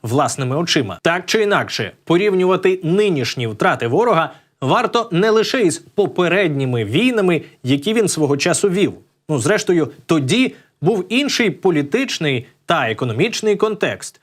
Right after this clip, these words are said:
Можливо, навіть пропаганда тоді була менш потужною. Тож,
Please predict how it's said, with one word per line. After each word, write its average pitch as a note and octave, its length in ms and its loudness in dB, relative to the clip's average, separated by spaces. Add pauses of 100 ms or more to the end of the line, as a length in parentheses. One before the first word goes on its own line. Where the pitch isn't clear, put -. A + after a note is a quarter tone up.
(140)
Можливо, F3 300 2
навіть G#3 320 0
пропаганда F#3 720 0
тоді D#3 500 -2
була D3 320 0
менш C#3+ 360 -2
потужною. A2+ 760 -2
Тож, E3 260 0